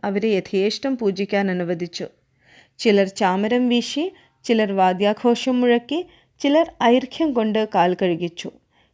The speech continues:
ചിലർ ചന്ദനവും സെന്റും പൂശിക്കൊടുത്തു. ചിലർ താമ്പൂലം നൽകി,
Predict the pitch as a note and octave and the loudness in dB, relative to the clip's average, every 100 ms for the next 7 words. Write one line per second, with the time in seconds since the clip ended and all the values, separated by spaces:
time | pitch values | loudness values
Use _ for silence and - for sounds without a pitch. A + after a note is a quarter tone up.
0 | _ A3+ G3+ G3 G#3 F#3+ G3 A3+ G#3 G3+ | _ 0 2 0 0 -2 2 0 0 -2
1 | A3+ - F#3+ F#3+ B3 C4 G3+ - F#3+ F#3 | -4 -2 -2 -2 -4 -4 -6 -4 -4 -4
2 | E3+ F3 - _ _ _ _ _ C#4 C4 | -4 -8 -14 _ _ _ _ _ 2 2
3 | B3 B3+ G3+ G#3 G3+ A#3 B3 B3 A#3 A3 | 2 4 4 4 2 2 2 2 0 0
4 | C#4 | -4